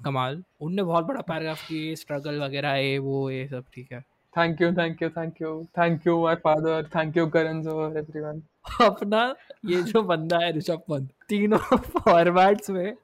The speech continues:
Speaker 1: मार के रख दी इंग्लैंड की, ठीक है, रिवर्स स्वीप मार रहा है, जेम्स एंडरसन पे छक्के वगैरह,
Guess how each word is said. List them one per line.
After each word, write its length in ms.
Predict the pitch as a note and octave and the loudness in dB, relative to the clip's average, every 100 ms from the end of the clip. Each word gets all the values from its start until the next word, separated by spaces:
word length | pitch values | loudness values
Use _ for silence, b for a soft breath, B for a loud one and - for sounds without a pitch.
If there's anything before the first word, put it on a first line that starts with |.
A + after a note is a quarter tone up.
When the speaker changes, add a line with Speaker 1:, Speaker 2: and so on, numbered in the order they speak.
| - | -10
Speaker 1:
मार 340 | D#3+ F3+ A#3 C4+ | -2 4 4 4
के 180 | C4+ C4+ | 4 4
रख 160 | A3 | 4
दी 220 | F3+ F#3+ | 4 2
इंग्लैंड 460 | E3+ E3 E3 E3 D#3 | 2 2 0 0 -2
की, 120 | D3 | -4
ठीक 200 | D3+ F3+ | -2 -2
है, 180 | G#3+ F3 | 0 2
रिवर्स 340 | F3+ G#3 A3 | 4 4 2
स्वीप 140 | A3 G#3+ | 0 -2
मार 300 | F#3+ F3 F3+ | 2 4 4
रहा 160 | F3+ | 4
है, 180 | F3 E3+ | 6 4
जेम्स 300 | D#3+ E3 F3+ | 4 2 2
एंडरसन 440 | F3 E3 E3 E3 D#3+ | 2 0 -4 -6 -8
पे 100 | D#3+ | -6
छक्के 420 | D3+ C3+ - D#3+ | -6 -8 -2 0
वगैरह, 480 | D3+ D3+ D3+ C#3 | 2 0 -2 -4